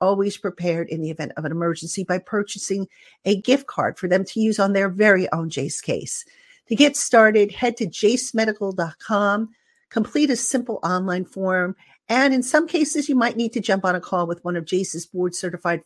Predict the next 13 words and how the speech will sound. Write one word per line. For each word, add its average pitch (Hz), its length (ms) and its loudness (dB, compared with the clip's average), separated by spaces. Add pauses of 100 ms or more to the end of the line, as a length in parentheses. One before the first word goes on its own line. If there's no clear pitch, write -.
(100)
physicians 175 560 -2
to 175 80 -10
make 180 180 -4
sure 185 280 -2
that - 180 -4
you're 160 100 -4
getting 170 360 -4
what - 180 -4
you 160 120 -4
need. 143 400 -2 (640)
Once 233 400 2
you're 240 140 6
approved, 294 580 2